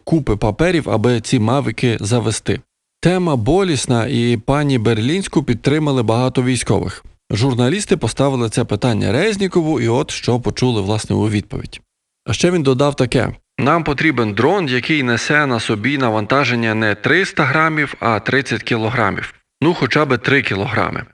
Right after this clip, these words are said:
який літає не на п'ять кілометрів, а хоча б на п'ятдесят».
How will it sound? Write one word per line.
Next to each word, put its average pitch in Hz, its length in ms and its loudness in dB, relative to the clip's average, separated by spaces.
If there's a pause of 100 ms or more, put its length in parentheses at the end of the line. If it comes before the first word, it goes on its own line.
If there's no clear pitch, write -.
(200)
який 131 300 2
літає 123 440 2
не 117 140 0
на 101 120 0
п'ять 175 320 0
кілометрів, 165 680 0
а 123 180 0
хоча 143 300 0
б 123 140 2
на 113 140 0
п'ятдесят». 104 760 -2